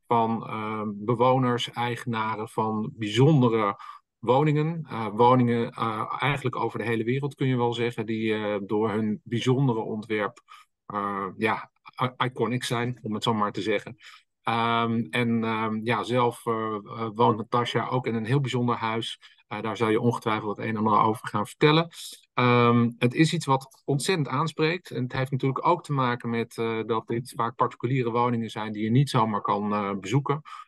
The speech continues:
Maar voor de architectuurgeschiedenis zijn ze van, eh, ongelooflijk, eh, groot belang. Ehm, dus ik hou het kort en ik ga meteen, eh, de digitale vloer geven aan Natasja Drabbe, die ons meeneemt in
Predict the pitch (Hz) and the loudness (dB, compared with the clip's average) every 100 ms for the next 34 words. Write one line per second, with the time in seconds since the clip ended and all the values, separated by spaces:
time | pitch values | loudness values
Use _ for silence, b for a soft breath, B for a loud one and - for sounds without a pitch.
0 | - 113 - 117 85 110 - - 123 127 | -6 -4 -2 -2 0 -4 -8 -6 -4 -4
1 | - 113 113 104 113 107 98 - 107 104 | -4 -6 -4 -6 -6 -6 -6 -2 -2 0
2 | 104 104 98 - 131 135 - 104 104 107 | 2 2 0 2 4 4 2 -2 -2 -4
3 | 101 - 104 95 107 101 98 95 127 - | -6 -4 -6 -2 -2 -2 0 0 0 -6
4 | _ _ _ - B B _ - 113 113 | _ _ _ -20 B B _ -4 -2 -2
5 | 107 127 - 123 135 147 139 - 175 - | -4 -6 -2 -2 2 2 2 2 0 -2
6 | - 151 151 143 139 135 131 123 117 110 | -6 -4 0 0 0 0 0 0 -2 -4
7 | 92 123 110 90 104 160 156 147 131 127 | -2 0 0 -6 -2 -2 0 -2 -2 0
8 | 135 135 - 120 117 117 117 113 120 110 | 0 -2 0 -4 -4 -6 -6 -6 -6 -6
9 | 110 104 107 107 98 110 104 - 101 101 | -8 -4 -4 -2 -2 -2 -2 -2 0 0
10 | 101 - 104 101 107 | -2 -2 -2 0 -2